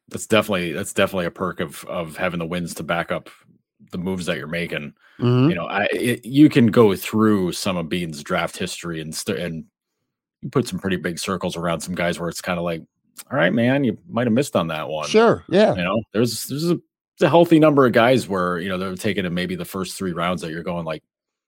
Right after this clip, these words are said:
Speaker 1: "No, man, they haven't done anything yet." Like, you know, maybe they'll blossom in a, in a year or so, but you basically got, you know, the rookie deal, you got four years to figure it out. And if you don't by then, then, you know, peace out, see ya.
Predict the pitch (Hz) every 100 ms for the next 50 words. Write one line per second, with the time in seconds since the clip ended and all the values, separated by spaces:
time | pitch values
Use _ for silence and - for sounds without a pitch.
0 | _ _ - _ _ - 139 156 139 131
1 | 135 135 127 139 127 151 160 107 107 95
2 | 95 104 90 92 90 _ 90 76 101 107
3 | 110 107 120 - 120 120 104 107 107 101
4 | 98 104 95 147 170 - 98 85 87 65
5 | - _ _ _ _ _ _ 92 139 156
6 | 123 107 110 101 - - 85 82 - _
7 | _ _ - 95 113 131 104 85 113 -
8 | 101 90 104 82 76 - - _ _ -
9 | 110 80 78 92 71 - _ _ _ _
10 | - 85 92 104 98 92 82 107 92 87
11 | 85 76 _ _ _ _ _ _ 78 71
12 | - 98 101 92 - 95 87 -